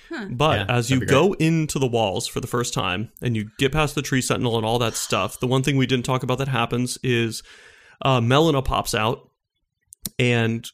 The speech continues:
Speaker 2: just kinda says, like, "Thanks for bringing me to the
Speaker 3: Oh,
Speaker 2: base
Speaker 3: yeah.
Speaker 2: of the Erd Tree. The accord is fulfilled." Um, and then she kinda leaves you and she says she'll leave Torrent with you. So she kinda takes off for then.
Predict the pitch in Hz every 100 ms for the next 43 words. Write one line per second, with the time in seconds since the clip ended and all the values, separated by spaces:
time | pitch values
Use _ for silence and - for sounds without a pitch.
0 | _ - - 127 131 117 120 113 127 131
1 | 123 123 123 123 117 123 107 101 120 175
2 | - 175 190 196 - - 127 120 117 127
3 | - 147 143 135 - - 170 170 170 -
4 | _ _ _ _ _ _ - 131 123 120
5 | 120 - 131 135 135 131 127 131 123 -
6 | _ _ _ _ _ - 135 131 147 180
7 | 170 - 117 131 - 123 123 117 123 110
8 | - 110 - 131 - - 135 175 196 160
9 | 151 127 127 117 113 80 123